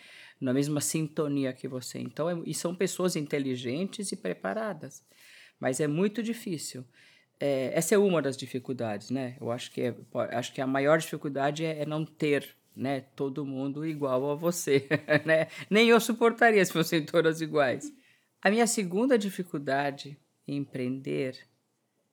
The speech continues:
que eu acho que é a mais, a, até a mais importante, é, é, você consegue ser respeitada pelo seu trabalho.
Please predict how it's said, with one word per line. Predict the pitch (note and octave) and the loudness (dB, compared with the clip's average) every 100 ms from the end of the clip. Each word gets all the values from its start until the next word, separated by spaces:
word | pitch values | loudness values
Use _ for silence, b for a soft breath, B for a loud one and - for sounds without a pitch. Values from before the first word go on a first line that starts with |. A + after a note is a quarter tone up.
| _ | _
que | - | -2
eu | D3 | 0
acho | D#3 - | 0 2
que | |
é | D#3+ | 2
a | |
mais, | D#3 E3 F#3+ E3+ - - - _ | 4 4 4 2 -2 -6 -8 _
a, | D3 - | -8 -6
até | D#3+ G#3 | -2 0
a | |
mais | G3 G3 F#3+ | 4 4 2
importante, | F3+ F#3+ F#3 B2+ A2 A#2 - - _ _ _ _ _ b b b b b _ - | -2 -4 -4 -6 -6 -8 -18 -20 _ _ _ _ _ b b b b b _ 0
é, | E3+ F#3+ G#3+ G#3 - _ _ _ - | 4 6 6 4 -8 _ _ _ -4
é, | F3 E3 D#3+ D#3 D3+ C#3+ C#3 B2+ C3 - _ _ _ _ _ _ _ _ _ _ _ _ _ | 0 2 0 0 0 0 0 -2 -6 -10 _ _ _ _ _ _ _ _ _ _ _ _ _
você | F#3+ F3 G3 | -4 -2 0
consegue | G#3 G#3 G3+ - G3 F3+ F#3 - _ _ _ _ - | 0 0 0 4 4 4 -2 -4 _ _ _ _ -8
ser | - - G#3+ | -4 4 4
respeitada | F#3+ F3 - D#3+ D3+ E3 E3 E3 - _ _ _ _ _ | 4 0 0 -4 -2 2 2 0 -6 _ _ _ _ _
pelo | - D#3+ D#3+ | -4 -2 -4
seu | - D3+ | -4 -4
trabalho. | E3 E3+ D3 A#2 A2 B2+ | -2 -4 -2 -4 -4 -8